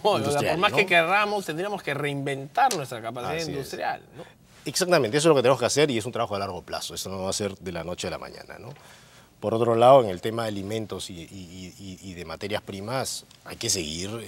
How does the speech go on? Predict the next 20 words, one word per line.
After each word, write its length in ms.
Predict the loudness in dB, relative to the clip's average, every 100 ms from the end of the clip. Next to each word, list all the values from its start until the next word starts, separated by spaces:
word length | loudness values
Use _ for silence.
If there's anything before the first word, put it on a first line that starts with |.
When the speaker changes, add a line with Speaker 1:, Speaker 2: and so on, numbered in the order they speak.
| -14
Speaker 2:
exportando, 600 | -12 -12 -6 -6 -4 -6
eso 180 | -6 -6
es, 240 | -6 -10 -16 -20
e-, 220 | -16 -14 -12
eso, 360 | -10 -8 -8
eso 280 | -8 -8 -8
no 200 | -6 -4
es 200 | -4 -4
un, 440 | -4 -4 -4 -6 -8 -20 -20 -20 _ -8
no 100 | -6
es 80 | -4
un 120 | -6
problema, 540 | -6 -2 -2 -4 -8
¿no? 120 | -14
Es 140 | -14 -10
una 100 | -8
bendición, 480 | -8 -6 0 0 -2 -16 -20
digamos, 400 | -16 -16 -18 -16
¿no? 180 | -10 -10 -12 -20 -20 -20 -20 -20 -16 0
Ahora, 340 | 2 2 -2